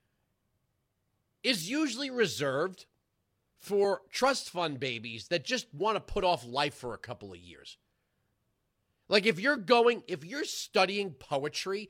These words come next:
at N Y U, right, one of the most expensive private schools in the country, if you're studying poetry there, first of all, I don't even know what the hell that means. You want to study poetry? Go get a poetry book and read it.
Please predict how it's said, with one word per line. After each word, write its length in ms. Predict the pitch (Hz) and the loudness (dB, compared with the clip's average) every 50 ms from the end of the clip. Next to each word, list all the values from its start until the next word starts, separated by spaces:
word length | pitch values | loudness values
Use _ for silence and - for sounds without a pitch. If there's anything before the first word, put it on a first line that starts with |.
| - - - | -18 -18 -18
at 100 | 101 - _ | -18 -6 _
N 200 | - 175 180 180 | 0 2 2 4
Y 200 | 170 170 170 165 | 4 6 6 6
U, 460 | 165 151 139 143 147 147 170 196 208 - _ _ _ _ _ _ _ _ _ _ _ _ _ _ _ _ _ _ _ _ _ _ _ _ _ _ _ _ _ _ _ - | 4 0 -2 -2 -2 -2 -4 -4 -8 -14 _ _ _ _ _ _ _ _ _ _ _ _ _ _ _ _ _ _ _ _ _ _ _ _ _ _ _ _ _ _ _ 4
right, 180 | 160 208 185 | 4 4 6
one 160 | 180 214 233 | 6 4 4
of 60 | 226 208 | 4 2
the 80 | 202 | 2
most 240 | 196 214 214 - - | 2 2 0 0 -2
expensive 720 | 160 - - - - - 220 233 240 - - - 240 233 233 | -4 -4 -4 -4 -2 0 0 0 0 0 -2 -2 -2 -2 -2
private 380 | - - 208 214 220 208 190 | -4 0 2 2 2 2 -2
schools 380 | - - - 220 214 214 190 170 | -6 -10 -8 -2 0 0 0 0
in 80 | 190 180 | -2 -4
the 80 | 165 | -6
country, 360 | - - 180 190 196 - 165 | -6 -4 -4 -6 -4 -4 -6
if 60 | 160 165 | -6 -4
you're 80 | 247 | -6
studying 420 | 226 - - 254 240 240 240 226 196 | -6 0 0 0 0 2 -2 -6 -8
poetry 440 | - - 156 160 165 165 175 180 | -6 -4 -4 -4 -4 -4 -6 -4
there, 180 | 185 196 196 - - - _ | -2 -2 -4 -4 -6 -12 _
first 240 | _ 233 247 240 - | _ 2 2 2 2
of 60 | 170 | 0
all, 80 | 170 160 | 2 4
I 80 | 190 | 4
don't 80 | 202 202 | 4 4
even 180 | 190 160 170 165 | 0 0 0 0
know 60 | 160 | 0
what 120 | 156 156 | 0 0
the 100 | - 151 | 0 0
hell 160 | 143 151 156 | 2 2 2
that 180 | 143 151 147 135 | 4 2 2 2
means. 260 | 170 185 151 101 - - - _ _ | 0 -2 -2 -4 -8 -14 -20 _ _
You 100 | - 156 | -2 0
want 120 | 175 208 196 | 2 2 0
to 60 | - | 0
study 200 | - 202 185 165 | -2 -4 -4 -2
poetry? 500 | - - 190 202 202 - 214 220 208 - _ _ _ _ _ _ _ 123 113 | 0 0 0 0 0 -2 -6 -6 -8 -12 _ _ _ _ _ _ _ -6 2
Go 200 | - 196 202 185 | 4 4 4 4
get 240 | 127 - 190 196 | 4 4 4 4
a 40 | 190 | 4
poetry 440 | - - 185 190 190 180 - - 135 | 4 4 6 6 6 4 2 -4 -6
book 200 | 120 123 143 - | -6 -6 -6 -4
and 140 | 139 127 131 | -4 -2 0
read 200 | 165 185 165 - | 2 2 2 0
it. 80 | - | -4